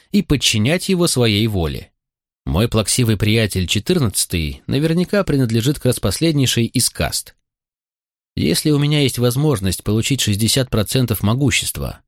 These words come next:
а вам достанется лишь тридцать, догадайтесь, кто из нас главнее. И не забудьте о том, как, по мифам и легендам, ведут себя боги.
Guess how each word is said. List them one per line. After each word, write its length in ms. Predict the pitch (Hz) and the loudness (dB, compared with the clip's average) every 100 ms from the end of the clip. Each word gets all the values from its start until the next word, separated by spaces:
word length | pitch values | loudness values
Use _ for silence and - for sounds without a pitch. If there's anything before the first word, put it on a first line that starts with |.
| _ _ _ | _ _ _
а 120 | 90 | -2
вам 180 | 113 143 | 0 2
достанется 500 | 131 123 147 143 131 | 0 0 0 0 0
лишь 180 | 135 139 | -2 -2
тридцать, 440 | - 131 - 90 | 0 0 0 -2
догадайтесь, 680 | 78 - 151 208 185 - 87 | -2 0 0 2 0 -2 -4
кто 160 | - 160 | -2 0
из 120 | 110 | 2
нас 220 | 98 90 | 2 0
главнее. 640 | 92 117 135 107 67 - _ _ _ _ _ _ | 2 0 2 -2 -4 -10 _ _ _ _ _ _
И 80 | - | 0
не 80 | 101 | 2
забудьте 420 | 98 101 127 101 | 2 2 0 0
о 60 | 85 | 0
том, 340 | 147 151 73 | 0 -2 -2
как, 240 | - 98 - | -4 -4 -2
по 80 | 92 | 0
мифам 340 | 110 120 90 | 0 0 0
и 40 | 82 | 0
легендам, 560 | 87 156 151 92 78 - - | 2 0 2 0 -2 -6 -4
ведут 360 | 147 190 202 | 0 0 0
себя 260 | - 117 101 | 0 0 0
боги. 460 | 82 71 64 - | -2 -6 -8 -14